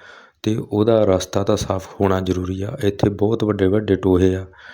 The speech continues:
ਤੇ ਇਹ ਸਿਵਲ ਹਸਪਤਾਲ ਆ। ਕੋਈ, ਮਤਲਬ ਕਿ, ਇੱਥੇ ਸੜਕ ਦਾ ਤਾਂ ਬੁਰਾ ਹਾਲ ਹੀ ਆ, ਕਿਉਂਕਿ ਮਰੀਜ਼ ਜਾਂ, ਮਤਲਬ ਕਿ, ਹੋਰ ਕੋਈ ਟੱਪਦਾ, ਮੋਟਰਸਾਈਕਲ, ਗੱਡੀਆਂ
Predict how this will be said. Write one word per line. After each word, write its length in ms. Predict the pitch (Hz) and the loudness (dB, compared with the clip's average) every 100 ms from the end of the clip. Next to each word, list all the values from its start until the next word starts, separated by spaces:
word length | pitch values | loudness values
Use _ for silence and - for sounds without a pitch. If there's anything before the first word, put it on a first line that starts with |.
| - _ | -20 _
ਤੇ 100 | - | -2
ਇਹ 160 | 104 107 | 0 0
ਸਿਵਲ 420 | - 92 98 104 | 0 0 2 0
ਹਸਪਤਾਲ 500 | - - 95 92 92 | -2 -6 -4 -4 -4
ਆ। 180 | 92 - _ - - _ _ | -8 -14 _ -20 -20 _ _
ਕੋਈ, 340 | - 110 117 113 | 0 2 2 2
ਮਤਲਬ 380 | 104 101 98 95 | -2 0 -2 0
ਕਿ, 140 | 101 | -2
ਇੱਥੇ 440 | 98 - 98 101 - _ _ _ _ _ _ _ _ _ _ _ - | -2 -2 -2 -4 -10 _ _ _ _ _ _ _ _ _ _ _ -14
ਸੜਕ 440 | - 98 101 - | -4 -4 -4 -2
ਦਾ 160 | 104 101 | 0 2
ਤਾਂ 160 | 101 | 0
ਬੁਰਾ 400 | 98 92 95 92 | 0 0 2 2
ਹਾਲ 220 | 90 90 | 2 0
ਹੀ 140 | 92 90 | -2 -6
ਆ, 120 | 90 - - - - | -10 -16 -20 -20 -14
ਕਿਉਂਕਿ 600 | - 104 104 104 104 101 _ _ _ _ _ | -4 -4 0 0 0 -4 _ _ _ _ _
ਮਰੀਜ਼ 460 | 98 98 95 95 95 | 0 2 2 2 0
ਜਾਂ, 460 | 95 98 92 98 | 0 -2 -2 -2
ਮਤਲਬ 280 | 98 92 95 | 0 -2 -4
ਕਿ, 120 | 95 | -4
ਹੋਰ 260 | 95 95 92 | -2 -2 -4
ਕੋਈ 160 | 95 98 | -6 -6
ਟੱਪਦਾ, 440 | 101 95 95 98 | -4 -4 0 2
ਮੋਟਰਸਾਈਕਲ, 640 | 95 98 104 - 95 98 | 2 0 -2 -6 -4 -2
ਗੱਡੀਆਂ 480 | 95 95 92 95 92 | 0 -2 0 -2 -4